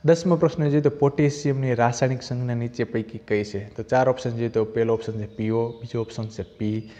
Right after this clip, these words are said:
ત્રીજો ઓપ્શન છે કે અને ચોથો ઓપ્શન છે પી ટી. તો મિત્રો, તેનો સાચો જવાબ છે કે. પોટેશિયમની રાસાયણિક સંજ્ઞા કે છે. અગિયારમો પ્રશ્ન, નીચેના પૈકી કયો જિલ્લો રાજન-,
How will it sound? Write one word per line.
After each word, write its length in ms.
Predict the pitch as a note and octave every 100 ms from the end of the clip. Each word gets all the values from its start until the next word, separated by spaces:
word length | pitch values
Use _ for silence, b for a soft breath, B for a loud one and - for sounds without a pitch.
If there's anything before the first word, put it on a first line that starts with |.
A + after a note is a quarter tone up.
| B G#2 -
ત્રીજો 260 | C#3+ C#3
ઓપ્શન 280 | C3+ - A#2+
છે 180 | - A2
કે 360 | - A#2 A#2
અને 160 | A2 G#2+
ચોથો 320 | G#2 A2+ A#2
ઓપ્શન 320 | G#2+ - G#2+
છે 80 | G#2 G2+
પી 100 | G2
ટી. 160 | F2+ G#2
તો 220 | G2+ A#2
મિત્રો, 260 | A#2 A#2+ A2+
તેનો 200 | A2 A2
સાચો 320 | A2 G#2 G#2
જવાબ 220 | G2 G2
છે 180 | - F#2
કે. 280 | - F#2+ F#2+
પોટેશિયમની 440 | A2+ B2 A#2 A2+ G#2
રાસાયણિક 380 | G#2+ A2 G#2 G2+ -
સંજ્ઞા 300 | - A2 G#2+ G#2 -
કે 200 | - F#2+
છે. 340 | E2+ - - - - _ _ _ b b b b b b b b b b b _
અગિયારમો 380 | D#3 E3+ F3 F3
પ્રશ્ન, 280 | E3+ E3+ E3+
નીચેના 440 | D#3 D#3+ E3 E3
પૈકી 320 | D#3+ D#3+ E3
કયો 360 | D3 E3+ F#3 G3+
જિલ્લો 400 | C#3+ D#3 E3 D#3+
રાજન-, 680 | B2 A#2+ D3 D#3+ D3+ C#3+